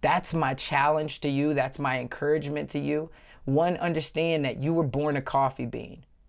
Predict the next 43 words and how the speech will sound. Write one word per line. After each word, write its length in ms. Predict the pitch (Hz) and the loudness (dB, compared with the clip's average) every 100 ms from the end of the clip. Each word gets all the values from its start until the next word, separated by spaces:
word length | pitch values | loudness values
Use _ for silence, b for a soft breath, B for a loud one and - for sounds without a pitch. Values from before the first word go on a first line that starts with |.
| _ _ - - | _ _ -20 -4
Regardless 680 | 127 120 143 156 160 143 135 | -2 2 4 6 6 4 0
if 160 | 135 | -4
you 80 | 143 | -2
believe 380 | 127 139 160 170 | -2 0 0 0
it 60 | 160 | 2
right 240 | 156 147 | 2 2
now 220 | 151 139 | 0 0
or 100 | 131 | 0
not, 380 | 131 143 170 - | 0 -2 -2 -4
think 180 | 180 190 | -2 0
of 100 | 175 | 2
all 160 | 165 160 | 4 2
the 80 | |
things 300 | 156 156 147 | 0 -4 -4
that 100 | 135 | -2
you've 220 | 135 135 120 - | -2 -2 -4 0
already 500 | 156 160 151 143 135 | 4 4 4 2 0
overcome 600 | 127 123 123 - 117 - B B - | -2 -4 -6 -6 -8 -8 B B 0
before 460 | 160 - 214 214 | 0 0 2 4
this 200 | 180 160 | 4 0
pandemic 640 | - 156 147 139 135 127 131 | -2 -4 -2 -2 -2 -2 -2
even 260 | 131 123 | -4 -2
came. 320 | 120 123 120 - B B | -4 -6 -8 -16 B B
Maybe 320 | 151 170 185 180 | 0 2 4 4
it 80 | |
was 140 | 160 139 | 4 2
a 60 | |
bankruptcy. 760 | 131 135 127 - 76 - 113 95 B B B | 2 0 -2 -4 -10 -8 -12 -12 B B B
Maybe 320 | 151 170 190 | 2 4 6
it 60 | 175 | 4
was 160 | 156 139 | 4 2
adopting 720 | 120 160 139 165 - 156 139 | 2 2 2 2 0 0 0
kids 520 | 160 165 156 131 113 | 2 4 4 0 -4
that, 300 | 151 135 131 | -2 -2 -2
you 120 | 147 | 0
know, 180 | 139 135 | 0 0
you 260 | 147 143 175 | 0 2 4
weren't 240 | 175 165 | 4 2
even 160 | 160 147 | 0 -2
supposed 300 | - 160 139 | 0 -2 -2
to 80 | 135 | -6
take 300 | 139 135 202 | -4 0 0
in, 420 | 269 262 247 | 2 2 -2